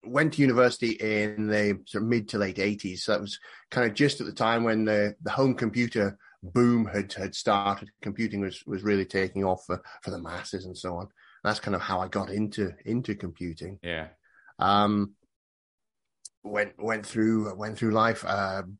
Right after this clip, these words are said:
Speaker 1: ended up working in, in I T, as you said, for, for twenty years. Um, became a, a fellow of the British Computer Society, which is kind of like as, as high as us mere mortals can get in, in there.
Speaker 2: Wow.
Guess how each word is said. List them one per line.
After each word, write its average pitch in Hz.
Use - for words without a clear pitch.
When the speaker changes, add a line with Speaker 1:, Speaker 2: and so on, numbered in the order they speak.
Speaker 1:
ended 113
up 107
working 113
in, 101
in 107
I 101
T, 113
as 101
you 104
said, 107
for, 95
for 95
twenty 92
years. 107
Um, 98
became 131
a, 110
a -
fellow 135
of 101
the 107
British 104
Computer 110
Society, 98
which 95
is -
kind -
of 101
like 92
as, -
as -
high 98
as 90
us -
mere 101
mortals 101
can 95
get 104
in, 92
in 95
there. 92
Speaker 2:
Wow. 85